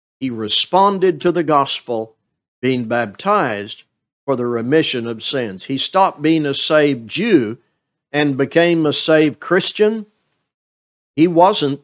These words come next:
uh, a Philistine becoming a Christian. He was under the Old Testament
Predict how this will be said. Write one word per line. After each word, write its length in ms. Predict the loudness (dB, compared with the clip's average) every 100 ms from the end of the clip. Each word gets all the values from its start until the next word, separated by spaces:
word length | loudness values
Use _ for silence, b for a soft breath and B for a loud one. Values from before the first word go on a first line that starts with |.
| -2
uh, 280 | 0 0 0
a 140 | -4
Philistine 960 | -2 2 4 4 0 -2 -2 -6 -10 -12
becoming 460 | -10 -2 0 0 -2
a 100 | -4
Christian. 560 | -2 0 0 -2 -6 -2
He 160 | -4
was 240 | -2 -4 0
under 280 | 0 0
the 220 | -2 -4 0
Old 360 | 6 6 4 0
Testament 600 | -4 -4 -4 -4 -4